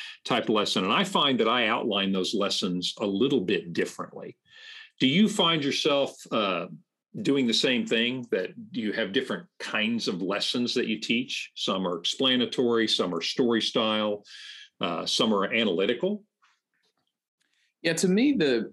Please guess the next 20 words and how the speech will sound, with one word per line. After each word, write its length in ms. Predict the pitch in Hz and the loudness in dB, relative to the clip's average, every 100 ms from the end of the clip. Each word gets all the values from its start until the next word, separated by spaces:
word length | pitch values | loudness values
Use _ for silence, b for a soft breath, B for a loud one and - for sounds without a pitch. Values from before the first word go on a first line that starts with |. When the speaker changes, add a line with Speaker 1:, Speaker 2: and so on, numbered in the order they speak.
| - | -2
Speaker 2:
the 220 | 127 117 | 2 2
shape 360 | 113 - 180 180 | 0 0 0 0
of 120 | 135 | 0
the 80 | - | -2
text 440 | - 131 127 - | -2 -2 -2 -4
should, 480 | - 127 110 104 113 - _ _ - | -2 0 0 0 -6 -14 _ _ -10
should 240 | - 123 | -6 -2
basically 460 | 135 165 156 127 113 | 0 0 0 0 2
be 140 | 107 | 2
the 220 | 95 85 - - | 0 -2 -8 -8
shape 240 | - 92 | -4 -2
of 80 | 90 | -2
the 80 | 85 | -4
sermon 560 | - 101 95 90 87 | -4 -2 0 0 0
or 140 | 85 85 | -2 -4
the 100 | 85 | -4
shape 240 | - 101 | -2 -2
of 80 | 87 | -2
the 80 | 82 | -2
lesson, 540 | 82 87 - 85 80 | 0 -2 -2 -4 -6